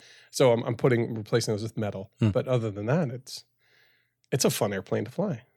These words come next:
Speaker 1: and it, it's not like a profile.
Speaker 2: It's more, right. I was just gonna say it's more than just a profile. It actually has dimension
Speaker 1: Yeah, it's, it's like a V W
Speaker 2: to it.
Speaker 1: bug made out of foam board.
Speaker 2: Yeah, yeah.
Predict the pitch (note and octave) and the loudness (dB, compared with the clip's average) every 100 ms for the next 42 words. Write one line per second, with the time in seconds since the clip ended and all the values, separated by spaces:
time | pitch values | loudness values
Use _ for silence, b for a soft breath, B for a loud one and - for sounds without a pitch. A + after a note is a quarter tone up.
0 | _ D#3 C3 B2+ D3+ D#3 - D3 C3 C#3 | _ -2 0 2 2 2 4 2 4 2
1 | C3+ C#3 B2 - - F#3+ - - B2+ C3 | 4 4 2 2 2 4 2 0 4 4
2 | F3 B2+ A#2 E2+ G2+ A#2 B2 C3 A#2 - | 4 6 6 6 4 4 4 6 6 6
3 | A2+ - B2 C#3 D3+ B2+ B2 - A#2 A#2 | 4 4 4 6 6 6 4 2 4 4
4 | F#2+ F2 F2+ G2 A2 A2+ A2+ G2+ G#2 G2 | 6 4 4 6 6 6 4 6 6 6
5 | F2+ - B B B B B B _ A#2 | 4 0 B B B B B B _ 4
6 | B2 A2+ G#2 - D#3+ A2 - - C#3 D#3+ | 6 6 4 6 4 4 -4 -2 2 4
7 | C#3+ C3 E3 D#3 D#3 C#3+ D3 C3+ D3 C#3 | 6 6 6 6 6 6 6 4 4 4
8 | C3+ C3 A#2+ - D3 D3+ G#2+ G#2 F#2 F2+ | 6 6 4 2 2 4 2 2 2 2
9 | D#2 | 0